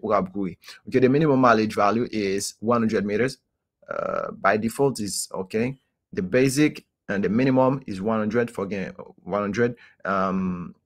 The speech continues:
10k. Ok, 10k in distance. Ok, sa k 10km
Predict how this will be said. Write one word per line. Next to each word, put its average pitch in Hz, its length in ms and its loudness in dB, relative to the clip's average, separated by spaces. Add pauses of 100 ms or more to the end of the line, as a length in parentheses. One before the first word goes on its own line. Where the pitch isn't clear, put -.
(800)
10k. 135 600 2 (180)
Ok, 120 380 -6 (120)
10k 127 460 2
in 110 140 0
distance. 104 320 -4 (240)
Ok, 139 400 8
sa 120 160 2
k 117 160 -4
10km 110 720 0